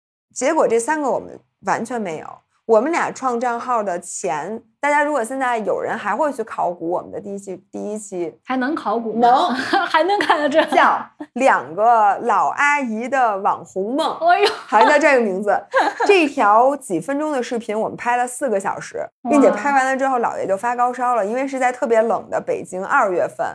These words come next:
Speaker 1: 我们在一屋子里，你想录四个小时，而且穿的是衬衫那种。然后最开始真的没人看，根本就，就每一期可能只有几个人，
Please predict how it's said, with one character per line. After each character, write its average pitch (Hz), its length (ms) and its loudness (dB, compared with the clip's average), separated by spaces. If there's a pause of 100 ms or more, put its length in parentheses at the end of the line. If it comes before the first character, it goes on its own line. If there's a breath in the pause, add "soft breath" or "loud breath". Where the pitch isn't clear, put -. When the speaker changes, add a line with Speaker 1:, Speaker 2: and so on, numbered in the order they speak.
(280)
Speaker 1:
我 202 100 4
们 196 80 -2
在 240 200 2
一 240 40 2
屋 262 220 -2
子 240 120 0
里， 190 100 -4
你 190 100 -4
想 214 220 -4
录 277 120 0
四 269 200 -4
个 233 80 4
小 190 100 0
时， 175 60 0
而 185 100 0
且 214 80 0
穿 262 220 -2
的 262 100 -2
是 247 100 -6
衬 233 240 -6
衫 262 240 -2
那 226 140 -4
种。 147 300 -12 (480)
然 269 120 2
后 320 120 2
最 349 180 -2
开 349 220 -4
始 - 160 -8
真 320 260 -6
的 294 80 -4
没 202 380 -4
人 180 240 -4
看， - 320 -12 (520)
根 523 260 4
本 196 180 2
就， 175 140 2
就 185 140 -2
每 175 300 -4
一 190 160 -6
期 359 320 -2
可 240 180 -6
能 208 220 -4
只 269 240 -6
有 117 640 -4
几 185 240 -4
个 302 360 0
人， 120 180 -4